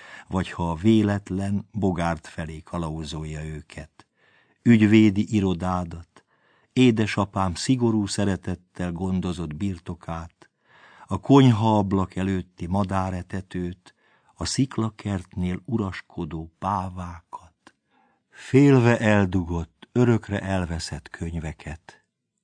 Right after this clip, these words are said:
elfojtott igazságokat, egy letűnt világ érthetetlenné vált elveit,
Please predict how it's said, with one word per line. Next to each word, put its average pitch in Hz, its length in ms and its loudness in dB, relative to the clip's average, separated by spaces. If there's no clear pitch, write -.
elfojtott 87 920 -6
igazságokat, 82 1300 -10
egy 90 180 0
letűnt 107 580 2
világ 85 640 -4
érthetetlenné 85 1200 -6
vált 73 360 -12
elveit, 78 800 -12